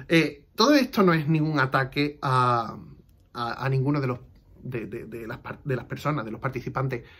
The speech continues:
de, de este, de, de esta, de esta colección. A algunos de ellos los admiro personal y profesionalmente, como por ejemplo a Rosa Montero o a Juan Gómez Jurado.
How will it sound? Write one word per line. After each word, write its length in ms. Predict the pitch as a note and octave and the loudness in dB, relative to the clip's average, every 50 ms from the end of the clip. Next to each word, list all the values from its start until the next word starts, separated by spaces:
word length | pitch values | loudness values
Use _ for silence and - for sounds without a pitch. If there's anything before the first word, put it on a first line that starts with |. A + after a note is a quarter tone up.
| - _ - | -20 _ -6
de, 280 | C#3+ C3 B2 A2+ - | -2 -2 -2 -2 -4
de 200 | B2+ B2+ B2 B2 | -4 -4 -2 -2
este, 800 | B2+ B2+ - - - C3+ B2+ A#2+ A#2 A2 G#2+ G#2+ G#2+ - A2+ B2 - _ _ _ _ _ _ _ - - - - _ _ _ _ _ _ - | -2 -4 -6 -6 -2 -2 -2 -2 -2 -6 -10 -14 -16 -18 -18 -20 -20 _ _ _ _ _ _ _ -20 -20 -20 -20 _ _ _ _ _ _ -4
de, 200 | C3 C#3 C3+ B2+ | 0 0 0 2
de 160 | D3 D3 D3+ | 2 2 0
esta, 340 | D3 D3 - C#3+ B2+ - - | 2 2 2 2 2 2 0
de 120 | C#3 C#3 | -2 -4
esta 160 | C3+ - C3 | -4 -4 -4
colección. 640 | - C3 A#2 G#2+ - - - F3 F3 F3+ F#3 F#3 E3+ | -4 -4 -4 -4 -2 4 8 8 8 8 6 0 -2
A 100 | - B2 | -2 -2
algunos 400 | C3+ B2+ C3 D3+ D#3 D#3+ D3 C3 | 0 0 0 0 2 2 2 2
de 120 | C3 B2 A#2+ | 0 -2 -2
ellos 240 | A#2+ B2 B2+ A#2+ - - - - | 0 0 -2 -2 -4 -8 -14 -8
los 180 | - C3+ B2+ A2+ | -4 -2 -2 -2
admiro 680 | A2 A#2 B2+ B2+ C3+ C#3 C#3 C3 C3 B2+ B2 - - _ _ _ _ | -2 -2 -2 0 0 2 2 2 0 0 -2 -4 -10 _ _ _ _
personal 640 | - D3 B2+ B2+ C3 C#3 C3+ C3 C3 C3 C#3 C#3 C#3+ - | -2 -2 -2 -2 -2 -2 0 2 4 4 4 4 2 0
y 60 | D#3 C3 | -2 -4
profesionalmente, 800 | C#3 B2 - B2+ - C#3 B2 A#2 A#2 A#2 B2 C#3 C#3+ D3 D#3+ D3+ | -4 -4 -4 -4 -4 -4 -4 -4 -4 -4 -2 -2 -2 -2 -4 -4
como 180 | C3 C3+ C3 B2+ | -4 -4 -4 -2
por 120 | C3 A#2+ | -4 -4
ejemplo 240 | A2+ B2 B2 B2+ B2+ | -6 -4 -2 -2 -2
a 40 | A#2+ | -2
Rosa 300 | B2+ B2 A#2+ - C#3 C3 | -2 -6 -6 -4 -4 -4
Montero 560 | B2 A#2 A2 - C3 C3 C3 C#3 C#3+ C#3+ - - - - - - - - | -4 -4 -4 -2 -2 0 0 0 -2 -4 -8 -16 -20 -20 -20 -20 -12 0
o 140 | - D#3+ | 4 4
a 60 | D#3+ D#3 | 4 4
Juan 260 | - D3+ C3 C#3+ C3+ | 4 2 2 2 2
Gómez 240 | C3 B2+ C3+ C3 - | 2 0 0 -2 -4
Jurado. 460 | - B2+ B2+ A#2+ C3+ C3+ D#3 E3 | -4 -4 0 0 2 2 0 -2